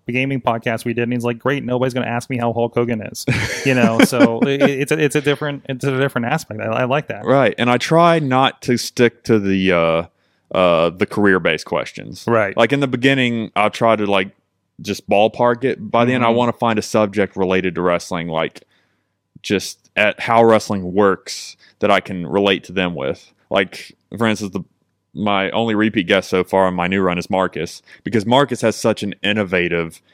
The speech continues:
Speaker 2: and different look on the business. I love
Speaker 1: Mm-hmm.
Speaker 2: hearing his point of view
Speaker 1: I
Speaker 2: on
Speaker 1: love that's,
Speaker 2: things.
Speaker 1: that's one of the episodes I got to check out. I, I really dug that, and that's one, 'cause Marcus Mann is, is somebody that I always hear about, right?
Speaker 2: Mm-hmm.
Speaker 1: And I'm just like, "Who the heck is this guy?" You know, is
Speaker 2: Yeah.
Speaker 1: it, you know,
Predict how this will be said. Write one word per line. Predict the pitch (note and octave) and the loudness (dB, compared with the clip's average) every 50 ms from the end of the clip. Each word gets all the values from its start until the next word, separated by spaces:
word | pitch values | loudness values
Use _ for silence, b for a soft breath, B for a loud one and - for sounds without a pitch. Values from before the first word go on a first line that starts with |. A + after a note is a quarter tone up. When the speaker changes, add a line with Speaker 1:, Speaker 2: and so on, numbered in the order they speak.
| b b b b | b b b b
Speaker 2:
and | - F#2 F#2 E2 - | -6 -6 -6 0 2
different | A2+ A2 - - - G2 | 2 2 2 -2 -6 0
look | G#2 G#2 G2+ - F#2+ | 0 0 0 0 -4
on | E2+ D#2+ | -6 -4
the | E2 | -6
business. | D#2 E2 E2+ D#2+ - F2 E2+ - | -4 -4 -4 -4 -4 -6 -8 -4
I | - F2 | -4 -2
love | F#2 F#2+ G#2+ A2 A2 | 0 2 2 2 2
Speaker 1:
Mm-hmm. | A2+ | 0
Speaker 2:
hearing | G#2+ G#2 G2 F#2+ | -2 -4 -4 -4
his | F2+ - | -6 -8
point | - - F#2+ F2 | -6 -8 -6 -6
of | E2+ D#2+ | -6 -6
view | - F2 | -4 -2
Speaker 1:
I | |
Speaker 2:
on | - | 2
Speaker 1:
love | C3+ C#3 C#3+ C#3 | 2 2 2 2
that's, | C#3+ C#3 C3+ - | 0 -2 -2 -2
Speaker 2:
things. | - | 0
Speaker 1:
that's | - D3 B2+ - | 0 0 0 2
one | D3 D3 | 0 0
of | D3 | 2
the | C#3+ | 0
episodes | C#3 C3 C#3 - C3+ B2 | 0 0 0 -2 0 0
I | C3 B2+ | 0 0
got | A#2+ B2+ A#2+ | 0 -2 -2
to | A#2 - | -2 -2
check | - B2+ A2+ | -2 -2 0
out. | B2 A#2+ A#2 A#2 A#2 | 0 0 0 0 0
I, | A2+ A#2 A#2 A#2+ A#2 A#2 | -2 -2 -4 -2 -2 -2
I | A#2+ | -2
really | A#2 A#2 B2 C3+ C3+ C3+ C3 | 0 0 2 2 2 0 0
dug | B2+ B2+ B2 A#2+ A#2 | 0 0 0 0 -2
that, | A#2+ A#2+ A#2 A#2 A#2 | -2 -2 -2 -2 -2
and | A2+ A2+ | -2 -2
that's | A2+ A#2 A#2 - - | -2 -2 -2 -4 -4
one, | B2 B2+ B2 B2 - B B B B | -4 -4 -4 -4 -8 B B B B
'cause | - A#2 B2 | -8 -2 0
Marcus | C#3+ C#3 D3 B2+ B2+ | 2 2 2 0 -2
Mann | C3+ B2+ C3+ | -2 -2 -2
is, | B2+ B2+ - | -2 -4 -4
is | C#3 B2 - | -4 -4 -2
somebody | C#3+ C3+ B2+ C3 B2 | -2 -2 0 0 0
that | A#2+ A#2+ | 0 2
I | C3 | 2
always | C3+ C3+ C3 - | 2 2 0 -2
hear | D3 B2+ | -2 -2
about, | A#2 A2 G#2 - - _ _ | -2 -4 -6 -10 -14 _ _
right? | - G#2+ A2 B2 | -2 0 0 2
Speaker 2:
Mm-hmm. | D#3 F#3+ G#3+ B B B B B - | 2 0 0 B B B B B -2
Speaker 1:
And | B2 B2 B2 A#2+ A#2+ A#2+ | 0 0 0 0 0 -2
I'm | A#2 B2 C3+ | -2 -2 -2
just | A#2 | -2
like, | A#2 A#2 A2+ | -2 -4 -2
"Who | G#2+ A#2+ B2+ | 0 0 0
the | A#2+ A2+ | 2 2
heck | B2 A#2 A#2 | 0 -2 -2
is | A#2+ A2+ A2+ | -4 -4 -4
this | A2+ G#2+ - | -6 -6 -4
guy?" | - A2+ G#2+ G#2+ G#2+ | -4 -4 -4 -2 -4
You | G#2+ A2+ A2+ | -6 -6 -4
know, | A2 A2 A2 | -4 -4 -2
is | G#2 G2 | -2 -4
Speaker 2:
Yeah. | F#2 A2+ A2+ | -4 -6 -8
Speaker 1:
it, | A#2 | -8
you | A2+ A2+ | -8 -6
know, | G#2 A2+ G#2+ | -6 -6 -8